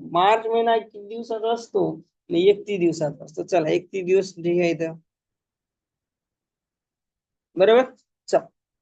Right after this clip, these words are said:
त्याच्यानंतर एप्रिल महिना. आता एप्रिल महिना आहे, आता एप्रिल महिना बघूया. एप्रिल महिना किती दिवसाचा असतो?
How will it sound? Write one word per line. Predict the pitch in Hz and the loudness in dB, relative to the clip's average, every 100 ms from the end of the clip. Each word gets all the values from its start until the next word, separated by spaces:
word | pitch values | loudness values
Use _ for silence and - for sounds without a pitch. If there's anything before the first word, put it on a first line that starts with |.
| _ _ _ _ _ - - _ _ _ - 170 151 - _ _ _ _ _ - | _ _ _ _ _ -20 -20 _ _ _ -14 -10 -10 -14 _ _ _ _ _ 2
त्याच्यानंतर | 202 247 247 240 226 233 226 | 4 6 4 0 0 0 2
एप्रिल | 208 220 220 240 | 2 2 2 -2
महिना. | 233 190 143 139 _ _ _ - | 0 0 0 -6 _ _ _ -12
आता | 165 190 214 | -2 0 4
एप्रिल | 233 233 240 247 | 2 0 -2 0
महिना | 240 233 226 | -2 0 0
आहे, | 214 | 0
आता | 220 - 190 | -4 -6 0
एप्रिल | 214 214 208 220 | 0 0 -4 -4
महिना | 220 202 | -2 -2
बघूया. | 196 185 185 190 _ _ _ _ _ _ _ _ _ _ _ _ _ _ _ _ _ _ _ _ _ - | -2 -2 -4 -6 _ _ _ _ _ _ _ _ _ _ _ _ _ _ _ _ _ _ _ _ _ -8
एप्रिल | 180 190 190 214 | -4 -2 -4 -4
महिना | 214 208 202 | -2 -2 -2
किती | 185 | -4
दिवसाचा | 180 185 - 170 | -6 -6 -6 -8
असतो? | 170 - 160 | -8 -10 -18